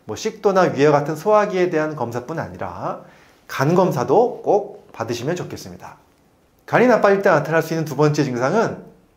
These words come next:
대변과 소변의 색깔 변화입니다. 원래 정상적인 대변의 색깔은 황갈색이죠.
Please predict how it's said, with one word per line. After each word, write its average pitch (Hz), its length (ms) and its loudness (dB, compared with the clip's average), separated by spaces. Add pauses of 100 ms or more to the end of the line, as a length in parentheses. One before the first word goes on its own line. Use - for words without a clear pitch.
(260)
대변과 151 800 0
소변의 175 400 -4
색깔 214 420 -4
변화입니다. 123 600 -6 (680)
원래 143 680 2
정상적인 190 640 -2
대변의 135 320 -2
색깔은 135 400 -4
황갈색이죠. 143 1120 -4